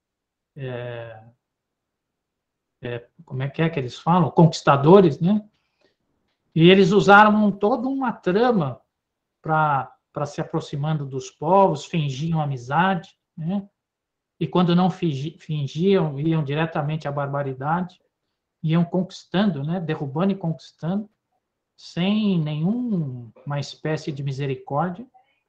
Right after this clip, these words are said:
utilizando de cavalos, que naquela época não existia lá cavalos, então, pra e-, pra aquele povo, os cavalos eram algo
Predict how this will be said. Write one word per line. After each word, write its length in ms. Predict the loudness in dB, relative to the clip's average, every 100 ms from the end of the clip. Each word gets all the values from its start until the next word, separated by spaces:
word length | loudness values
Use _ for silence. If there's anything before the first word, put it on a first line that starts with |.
| _ -14
utilizando 720 | -10 -2 0 0 0 0 2 0
de 120 | -4
cavalos, 800 | 2 2 4 4 6 6 2 -4
que 120 | -6
naquela 460 | -6 -4 -2 0 0
época 340 | -2 -4 -8
não 160 | -4 -4
existia 640 | -4 -6 -14 -8 -2 -2
lá 180 | -2 -6
cavalos, 640 | -6 -6 -2 -2 -2 -8
então, 260 | -10 -8
pra 300 | -8 -6 -4
e-, 160 | -4 -6
pra 160 | -8 -12
aquele 240 | -10 -10
povo, 440 | -10 -6 -6 -6
os 140 | -10 -6
cavalos 600 | -4 -2 -2 -4 -4 -8
eram 200 | -4 -2
algo 680 | -2 -2 -8 -8 -8 -8